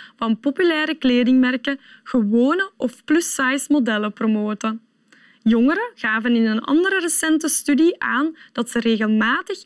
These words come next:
enkele keren per maand een body positivity boodschap tegenkomen wanneer ze doorheen hun sociale media scrollen. En tot slot zagen we in een recente inhoudsanalyse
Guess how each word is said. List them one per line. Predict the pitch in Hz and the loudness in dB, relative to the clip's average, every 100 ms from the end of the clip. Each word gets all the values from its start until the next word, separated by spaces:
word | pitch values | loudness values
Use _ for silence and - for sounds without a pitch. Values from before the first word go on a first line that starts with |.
| - | -8
enkele | 311 359 403 370 | -4 -4 -4 -4
keren | - 330 330 | -2 0 -2
per | - 330 | -4 0
maand | 285 247 262 269 - - | 2 2 0 -2 -8 -12
een | - 285 | 0 2
body | 254 240 | 4 2
positivity | 254 294 311 311 247 240 254 | 2 0 0 0 0 0 0
boodschap | 208 220 220 - 277 | 2 0 0 -4 -10
tegenkomen | - 233 226 240 240 269 277 302 - - - | -6 0 2 0 0 0 2 0 -6 -18 -4
wanneer | 294 285 247 | 2 4 2
ze | 262 269 | 2 0
doorheen | 277 262 247 254 | 2 2 4 4
hun | 277 269 | 4 2
sociale | - 262 - 254 269 294 | 0 -4 -2 -2 0 2
media | 277 247 226 220 | 4 2 0 -2
scrollen. | - - 220 220 214 - _ _ _ _ _ _ _ _ | -6 -4 -2 -2 -4 -10 _ _ _ _ _ _ _ _
En | 233 226 | -4 -2
tot | 220 - | -2 -2
slot | 285 480 - - | -2 -4 -8 -12
zagen | - 220 233 240 | -4 -2 0 -2
we | 226 - | -2 0
in | 240 226 | 2 2
een | 233 | -2
recente | 220 226 - 254 254 - | -4 -4 -2 0 0 0
inhoudsanalyse | - 311 330 330 - 311 302 302 320 320 | 0 0 0 -2 -2 -2 2 2 2 0